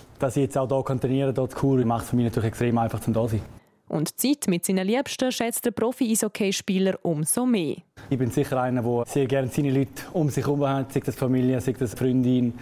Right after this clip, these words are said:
Speaker 1: oder auch, auch meine besten Kollegen, die natürlich auch mehr oder weniger da zu Chur sind. Und dementsprechend, sobald die Saison fertig ist, komme ich so schnell wie möglich zurück und freue mich immer wieder, sie zu sehen.
Speaker 2: Und im Sommer habe er auch wieder Zeit, um seinen Hobbys abseits vom Hockey nachzugehen. So gehe er viel golfen oder auch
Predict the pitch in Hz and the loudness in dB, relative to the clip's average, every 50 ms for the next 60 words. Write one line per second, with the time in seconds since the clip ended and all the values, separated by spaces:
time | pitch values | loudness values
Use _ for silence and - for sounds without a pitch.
0 | - - - - - - - - - - 156 135 139 139 131 131 131 131 127 127 | -16 -18 -18 -20 -20 -20 -20 -12 -6 -4 -2 0 0 0 0 2 2 0 0 0
1 | 131 131 127 131 131 123 - 131 - 127 127 131 143 147 139 135 131 - 135 123 | 0 0 2 2 0 0 -2 -2 -2 0 0 2 2 2 0 0 0 -2 -2 0
2 | 135 131 127 127 131 131 131 123 127 131 127 131 127 123 131 127 131 - - 143 | 0 0 0 2 2 2 2 2 0 0 2 2 2 0 0 -2 -2 -2 0 0
3 | 143 143 - - 131 117 117 113 113 113 107 - - - 123 123 117 107 - 123 | 0 0 0 0 0 0 2 2 2 0 0 -2 -2 -2 0 0 0 -2 -2 -2
4 | 123 120 - - 120 117 98 - - - - 110 117 113 123 113 - 131 117 - | -2 -2 -2 -2 -2 -2 -4 -6 -10 -6 -4 0 0 0 0 0 -2 -4 -2 -2
5 | 123 117 95 - 123 117 - - 117 113 - - 120 123 117 - - 104 120 127 | -2 -2 0 -2 -2 -2 0 -2 -2 -2 -2 -2 -2 -2 -2 -2 -2 -2 -2 0
6 | 123 123 120 120 110 110 104 - - 139 143 139 - - 131 123 117 107 - 131 | 0 0 0 0 0 -2 -4 -2 -2 -2 -2 -2 -2 -2 0 0 0 0 0 0
7 | 120 120 123 120 117 120 117 113 113 101 117 117 - - - 113 117 113 - _ | 0 2 2 2 2 2 2 0 0 0 -2 -4 -4 -2 -4 -4 -4 -4 -8 _
8 | _ _ _ - 208 202 196 190 - - 240 269 294 330 311 277 262 247 - 262 | _ _ _ -2 0 2 2 0 0 0 0 2 2 2 2 2 0 0 2 0
9 | 226 208 196 208 220 240 - 170 - - - 240 - - - - - - 208 208 | 0 2 0 0 0 0 -2 -2 -2 -2 -2 -2 -2 -4 -8 -6 -2 0 2 2
10 | - 208 202 196 190 196 202 - 190 185 - - - - 175 196 - - - - | 2 2 2 2 2 0 2 2 0 -2 -2 -4 -4 -4 -4 -4 -2 -4 -2 -2
11 | 170 - - - - 196 170 175 180 180 180 - - 208 180 180 175 175 175 180 | -2 -2 -2 -4 -4 -2 0 2 2 2 0 0 0 0 0 2 2 0 0 -2
12 | - - - 202 180 151 - - _ _ - - 180 - 139 143 - - 160 143 | -2 -2 -2 -2 -2 -2 -4 -6 _ _ -4 -4 -2 0 -2 -4 -2 -2 -4 -4
13 | 170 - 220 226 240 220 - 185 165 - 208 226 247 240 - - 226 220 214 - | -2 0 0 0 2 2 0 -2 0 0 0 2 0 0 0 0 0 0 0 0
14 | - 233 220 220 208 175 180 185 196 | 0 0 0 0 0 0 0 0 0